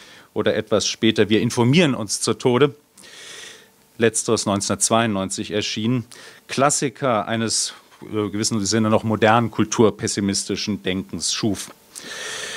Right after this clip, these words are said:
Bezeichnend ist allerdings auch,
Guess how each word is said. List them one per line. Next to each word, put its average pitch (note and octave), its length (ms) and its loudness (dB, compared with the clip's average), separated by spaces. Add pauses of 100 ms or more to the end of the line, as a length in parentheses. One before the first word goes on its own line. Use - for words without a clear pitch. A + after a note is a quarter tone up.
(760)
Bezeichnend F3 720 4
ist D3+ 180 0
allerdings C#3 460 2
auch, D3+ 340 4